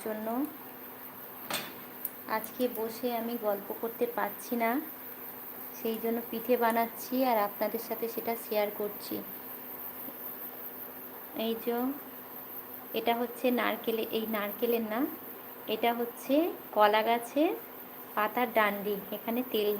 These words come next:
ব্রাশ করব বলে এটা নিয়েছি। আমরা গ্রামের দিকে না পিঠে বানাতে গেলে তো এইরকম কলার ডান্ডি এইভাবে কেটে একটু মাথাটা এই যে থেঁতলে নিই, তাহলে তেল লাগাতে না সুবিধা হয়। সুব্রত ভাই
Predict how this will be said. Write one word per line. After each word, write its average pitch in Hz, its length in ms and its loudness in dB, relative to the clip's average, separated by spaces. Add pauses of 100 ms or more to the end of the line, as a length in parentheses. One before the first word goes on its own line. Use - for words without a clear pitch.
(120)
ব্রাশ 214 340 4
করব 226 280 4
বলে 262 200 6
এটা 247 160 4
নিয়েছি। 196 480 0
আমরা 208 220 6
গ্রামের 208 460 4
দিকে 240 200 4
না 311 220 6
পিঠে 226 240 2
বানাতে 214 440 0
গেলে 233 200 4 (760)
তো - 60 0
এইরকম 247 480 8 (100)
কলার 220 340 8
ডান্ডি 214 340 4
এইভাবে 220 460 4 (120)
কেটে 247 360 4
একটু 240 220 2
মাথাটা 220 440 4
এই 233 260 4
যে 302 140 6 (120)
থেঁতলে 233 340 4
নিই, 247 160 6 (440)
তাহলে 233 300 4
তেল 226 280 4
লাগাতে 233 380 4
না 330 120 4 (120)
সুবিধা 202 340 2
হয়। 196 220 0 (1300)
সুব্রত 220 300 2
ভাই 254 280 4